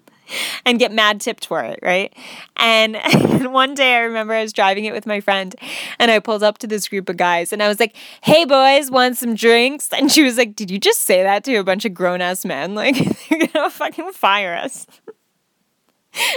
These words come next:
And I was like, "Yeah, I just called them boys. Like, that was really weird." It was just, <laughs> it was just the way I said it. I was like, "Hey, boys, you want some alcohol?" <laughs>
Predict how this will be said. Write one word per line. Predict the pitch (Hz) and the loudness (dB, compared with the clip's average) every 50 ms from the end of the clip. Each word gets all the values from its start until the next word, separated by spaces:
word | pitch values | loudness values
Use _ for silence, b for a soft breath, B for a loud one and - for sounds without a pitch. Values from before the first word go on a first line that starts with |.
| B - | B -2
And | 247 254 | 0 0
I | |
was | 247 240 247 | 0 2 0
like, | 262 214 | 0 2
"Yeah, | 240 226 202 | 4 4 4
I | 196 | 2
just | 180 190 190 | 0 -6 -2
called | - 285 269 294 | -2 0 0 0
them | 285 240 | -2 -4
boys. | 196 190 185 180 170 - | -2 -2 -2 -2 -2 -4
Like, | 180 - - | -6 -8 -6
that | - | -8
was | - 208 214 214 | -8 -8 -6 -6
really | 214 208 202 | -4 -4 -4
weird." | - - - 57 - - - - | -6 -8 -8 -8 -8 -8 -8 -4
It | - | -2
was | 302 240 | -2 0
just, | - 262 - - - - _ _ | 0 0 -2 -2 -6 -12 _ _
<laughs> | _ - | _ -4
it | 415 330 _ _ - 415 - - _ _ _ _ _ _ _ _ _ _ _ _ _ B B B B B 539 508 466 B _ 415 | -4 -4 _ _ -14 -14 -14 -16 _ _ _ _ _ _ _ _ _ _ _ _ _ B B B B B -10 -10 -12 B _ -8
was | 381 339 330 311 | -6 -4 -6 -4
just | 320 - | -4 -2
the | 370 349 | 0 2
way | 294 247 233 240 | 4 4 4 4
I | 233 233 | 2 0
said | - 226 196 185 | -2 -2 0 0
it. | |
I | 185 | -2
was | 190 180 | -2 -4
like, | 233 208 | -4 -2
"Hey, | 190 226 226 247 | 0 2 2 2
boys, | 233 220 220 220 214 214 220 220 240 | 2 2 2 4 4 4 2 -2 -4
you | 226 | -4
want | 214 214 214 | -4 -4 -4
some | - 226 214 | -6 -6 -4
alcohol?" | 190 185 196 202 208 - - 254 262 - - 269 277 240 - - | -2 -2 0 -2 -2 -2 -2 -2 -2 2 2 2 2 2 0 -6
<laughs> | 226 220 311 320 262 | -14 -8 -6 -6 -6